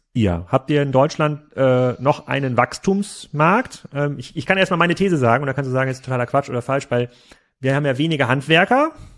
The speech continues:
So, äh, ihr seid quasi das gesetzte Produkt in der, äh, sozusagen in der Holz,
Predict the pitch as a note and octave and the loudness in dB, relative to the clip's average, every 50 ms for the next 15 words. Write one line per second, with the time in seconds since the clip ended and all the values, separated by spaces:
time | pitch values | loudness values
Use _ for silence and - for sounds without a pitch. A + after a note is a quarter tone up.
0 | _ _ - C3 D3 F#3+ A#3+ C#4 D#4 D4 - - - - D3+ D#3 D#3+ D#3+ D#3 - | _ _ -8 -6 -2 -2 -2 -2 -4 -6 -10 -18 -10 -6 -4 -2 -2 -2 -2 0
1 | D#3+ E3+ D#3+ E3 D#3+ - - D3 C#3+ C#3 C3 - D#3 G3 - - - F#3+ D#3+ E3 | 0 0 2 2 0 2 2 0 0 0 2 2 2 2 0 -2 -4 -2 -2 -2
2 | E3 - - E3+ D#3 - - C3 C3+ B3 C#4+ - - - - - D#3 D#3+ E3 D#3 | -2 -2 -4 -6 -6 -6 -2 0 2 2 2 0 -6 -18 -18 -12 -10 -8 -4 -2
3 | D3+ D3 D3 C#3+ C#3+ C#3+ C#3 C#3 C#3 C3+ - _ C#3 C3+ C3+ C3 C3+ C3 - A#2+ | -2 0 0 0 0 0 0 -2 -2 -6 -8 _ -6 -4 -4 -4 -4 -4 -4 -4
4 | B2+ B2+ B2+ B2+ B2 A#2+ D3+ F#3+ - - - - | -4 -4 -4 -2 2 2 2 2 0 -4 -12 -16